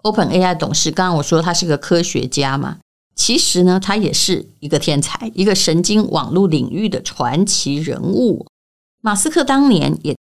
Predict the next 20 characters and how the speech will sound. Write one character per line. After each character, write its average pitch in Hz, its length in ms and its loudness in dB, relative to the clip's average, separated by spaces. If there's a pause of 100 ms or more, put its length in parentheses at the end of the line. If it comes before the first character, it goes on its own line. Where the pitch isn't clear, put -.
(520)
把 131 120 -4
他 196 180 0
从 170 280 0
Google 233 540 -2
挖 180 180 0
过 190 300 2
来， - 280 -8
成 160 240 0
立 190 140 4
了 151 160 -2
Open 170 560 2
A 147 280 0
I， 139 300 -6 (280)
并 277 140 4
且 208 140 4
主 226 220 0
导 220 200 2
了 170 80 0
很 151 420 -4
多， 262 640 2